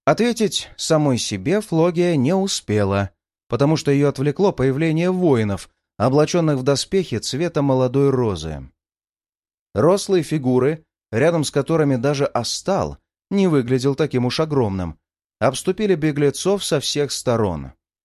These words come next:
укрывая от врагов словно щитом. Взгляд владеющий с трудом мог преодолевать мрак ночи, но она всё равно сумела рассмотреть, как к юнцу в зачарованном доспехе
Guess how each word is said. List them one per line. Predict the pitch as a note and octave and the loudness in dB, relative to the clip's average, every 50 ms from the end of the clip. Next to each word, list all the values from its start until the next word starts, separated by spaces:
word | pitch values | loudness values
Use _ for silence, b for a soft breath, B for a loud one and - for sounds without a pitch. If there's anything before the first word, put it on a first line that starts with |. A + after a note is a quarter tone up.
| _ - | _ -2
укрывая | - E3+ D#3 D#3 D3 D3+ C#3+ D#3 D#3 C#3 - | -2 0 0 2 2 2 2 2 2 0 0
от | - A#2 A#2 - | -2 -6 -6 -4
врагов | C3 C3+ C#3+ D3+ G#3 F#3+ C3+ - | -2 -2 -2 0 0 0 0 0
словно | - - C#3 D#3+ D3+ D3+ D3+ | -4 -4 -2 -2 -2 -2 -2
щитом. | C3 - - D3+ C#3 - A2 F2 D2 C#2+ C#2+ - _ _ _ _ _ _ _ _ _ _ _ _ _ _ _ _ _ _ _ _ _ _ _ _ _ - | -2 -2 -4 -4 -4 -4 -4 -6 -6 -8 -12 -18 _ _ _ _ _ _ _ _ _ _ _ _ _ _ _ _ _ _ _ _ _ _ _ _ _ -12
Взгляд | E2 D#2+ D#2 E2+ A2+ D#3 G3+ G3+ E3+ | -10 -8 -6 -2 0 0 0 0 0
владеющий | E3+ F3 E3+ C#3 C#3+ F3 F#3 E3+ D3 - F3 F3 D#3+ - _ _ _ | 0 0 0 2 2 0 0 0 -2 -2 -2 -2 -2 -4 _ _ _
с | - - - | -16 -10 -4
трудом | - D#3 D#3+ D#3+ D3 F#3 G#3 E3 G2+ D#2+ C#2+ - _ _ - | 0 0 2 2 2 2 2 2 2 -2 -4 -10 _ _ -4
мог | - B2+ D#3 C#3+ - | -2 -2 -2 -2 -2
преодолевать | - D3+ D3+ D3 C3 C#3 C3+ C3+ C3+ D3+ D3+ - - | 0 0 0 2 2 2 2 2 2 2 0 -2 -2
мрак | A#2+ B2+ C#3 C#3 - - | -2 0 0 0 -2 -2
ночи, | D3 C#3 G#2+ F2 - - D#2 C#2+ C#2 - _ _ _ _ _ _ _ _ _ _ - | -2 -2 -2 -4 -6 -10 -12 -12 -12 -14 _ _ _ _ _ _ _ _ _ _ 0
но | G2+ B2 | 2 2
она | C3+ C#3 D#3 D#3+ | 4 4 4 2
всё | D#3+ - G3+ | 0 0 0
равно | G#3+ G#3+ F#3 F3 E3+ E3+ | 0 0 0 0 0 -2
сумела | E3 - F3 D3+ D3+ C#3+ D3 D#3+ E3 | -2 -2 0 0 0 0 0 0 -2
рассмотреть, | E3+ E3+ - - F3+ E3+ - A2+ G2+ F#2+ F2+ - - _ _ _ _ _ - | -4 -4 -6 -4 -4 -4 -4 -2 -4 -4 -4 -8 -12 _ _ _ _ _ -4
как | - A#2 A#2 - - - _ _ | -2 -2 -2 -4 -8 -20 _ _
к | - - | -6 -2
юнцу | C3 C#3 C#3 C#3+ C3+ - - G3 D3+ F#2+ D#2+ - _ _ _ _ - | 0 0 0 0 -2 -2 -2 -2 -2 -2 -6 -10 _ _ _ _ -10
в | G#2 G2 | -6 -4
зачарованном | G#2+ C3 B2+ - D3+ D3+ D3+ C#3 B2+ B2+ B2 A2+ G#2+ | -2 -2 0 0 2 2 2 2 2 0 0 -2 -2
доспехе | A2+ G2+ - - - B2+ C#3 D#3 - G3 F#3 E3 | -4 -4 -6 -6 -4 -4 -4 -2 -2 -2 -4 -4